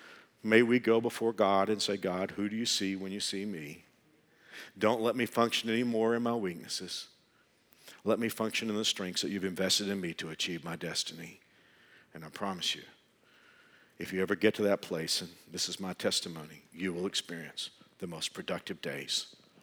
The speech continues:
of your life. Let's pray. Father God, thank you for letting us be here today and for what you've taught us by your Holy Spirit. Would you just answer that prayer for each one of us here in Jesus' name?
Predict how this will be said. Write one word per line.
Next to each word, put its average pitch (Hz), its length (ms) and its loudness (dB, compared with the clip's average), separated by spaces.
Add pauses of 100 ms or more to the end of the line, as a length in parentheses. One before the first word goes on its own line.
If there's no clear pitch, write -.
(120)
of - 140 -14
your - 80 -12
life. - 240 -10 (1300)
Let's - 160 -10
pray. - 180 -14 (1300)
Father 113 240 10
God, 113 300 10
thank 113 240 2
you 123 60 -2
for 104 120 0
letting 104 260 4
us 104 120 4
be 113 220 2
here 110 120 4
today 104 540 4
and 85 140 -12
for 107 80 -4
what 104 240 0
you've 113 100 -2
taught 98 240 6
us 95 100 -4
by 98 140 2
your 92 140 0
Holy 101 240 -2
Spirit. 82 400 -4 (960)
Would 107 140 -2
you 117 60 0
just 110 240 2
answer 117 300 6
that 107 220 6
prayer 98 260 2
for 92 160 -2
each 92 180 -4
one 98 120 -6
of 95 100 -4
us - 140 0
here 76 320 -8 (1200)
in 92 160 -6
Jesus' 82 460 -4
name? 78 220 -8